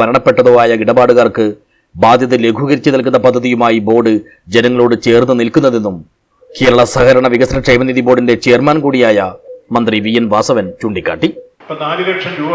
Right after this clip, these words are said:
Speaker 2: വായ്പ എടുത്ത ഒരാളാണ് മരണമടയുന്നതെങ്കിൽ പിന്നീട് മൂന്ന് ലക്ഷം രൂപ തിരിച്ചടയ്ക്കേണ്ടത്.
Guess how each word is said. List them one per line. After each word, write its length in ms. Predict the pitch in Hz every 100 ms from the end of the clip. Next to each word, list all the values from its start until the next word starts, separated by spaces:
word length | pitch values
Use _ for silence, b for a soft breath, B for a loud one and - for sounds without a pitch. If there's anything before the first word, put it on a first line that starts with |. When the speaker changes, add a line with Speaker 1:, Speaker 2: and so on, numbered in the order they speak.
| 160
Speaker 2:
വായ്പ 240 | 143 147 160
എടുത്ത 160 | 151 147
ഒരാളാണ് 360 | 139 139 135 - 120
മരണമടയുന്നതെങ്കിൽ 880 | 117 - 127 123 120 120 104 110 143 151 - - -
പിന്നീട് 320 | 147 156 170 156
മൂന്ന് 200 | 156 196 196
ലക്ഷം 240 | 202 - 151
രൂപ 100 | 147 151
തിരിച്ചടയ്ക്കേണ്ടത്. 720 | 139 - 139 - - - -